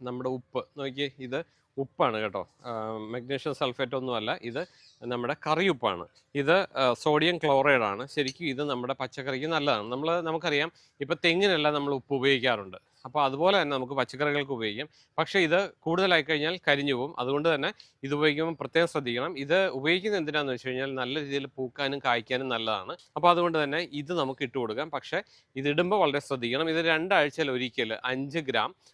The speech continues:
ഒരു, ആ, രണ്ട് ലിറ്റർ വെള്ളം എന്നുള്ള രീതിയിൽ നമ്മൾ, ആ, ഡൈല്യൂട്ട് ചെയ്ത് വെച്ചതിന് ശേഷം അത് ചെടികൾക്ക് ഒഴിച്ചു കൊടുക്കാം. അപ്പോൾ രണ്ടാഴ്ച, ആ, രണ്ടാഴ്ച കൂടുമ്പോൾ ഇത് ഒഴിച്ചു കൊടുത്തു കഴിഞ്ഞാൽ നല്ല രീതിയിൽ പൂക്കളും കായ്കളും ഒക്കെ ഉണ്ടാകും.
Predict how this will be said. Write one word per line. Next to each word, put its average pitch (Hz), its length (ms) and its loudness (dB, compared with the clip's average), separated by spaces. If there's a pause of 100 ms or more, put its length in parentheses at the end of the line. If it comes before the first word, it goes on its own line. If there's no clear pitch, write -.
(120)
ഒരു, 151 440 6
ആ, 135 160 2
രണ്ട് 147 280 4
ലിറ്റർ 147 260 -2
വെള്ളം 110 360 0
എന്നുള്ള 131 300 -2
രീതിയിൽ 127 340 -2
നമ്മൾ, 127 400 -2 (120)
ആ, 117 200 -2
ഡൈല്യൂട്ട് 123 480 0
ചെയ്ത് 127 160 0
വെച്ചതിന് 117 360 -4
ശേഷം 123 380 -8 (300)
അത് 123 140 -2
ചെടികൾക്ക് 127 420 0
ഒഴിച്ചു 117 220 -4
കൊടുക്കാം. 90 440 -10 (160)
അപ്പോൾ 151 140 4
രണ്ടാഴ്ച, 160 480 2
ആ, 131 220 2
രണ്ടാഴ്ച 139 380 0
കൂടുമ്പോൾ 143 280 -4
ഇത് 135 80 0
ഒഴിച്ചു 123 220 -4
കൊടുത്തു 127 200 -4
കഴിഞ്ഞാൽ 131 240 -2
നല്ല 131 320 0
രീതിയിൽ 135 240 -4
പൂക്കളും 131 520 -8
കായ്കളും 123 320 0
ഒക്കെ 127 200 -6
ഉണ്ടാകും. 113 360 0